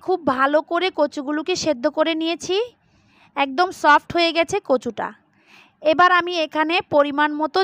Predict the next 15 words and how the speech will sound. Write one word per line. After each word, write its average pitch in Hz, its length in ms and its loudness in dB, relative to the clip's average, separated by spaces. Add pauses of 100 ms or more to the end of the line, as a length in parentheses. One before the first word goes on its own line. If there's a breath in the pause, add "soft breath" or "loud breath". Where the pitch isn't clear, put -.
(120)
ঝোল 294 300 6
অ্যাড 247 180 -2 (100)
করে 226 240 0
দিচ্ছি। 214 300 -12 (640 soft breath)
যেহেতু 311 380 0 (180)
একটু 330 240 -4 (180)
ঝোল 285 200 6 (120)
রাখবো, 269 320 4 (520 soft breath)
আমি 262 200 -4
একটু 330 140 -8 (120)
বেশি 285 200 -2 (100)
পরিমাণেই 339 440 0 (100)
পানি 262 200 0 (100)
দিয়ে 247 180 -6
দিচ্ছি। 247 300 -8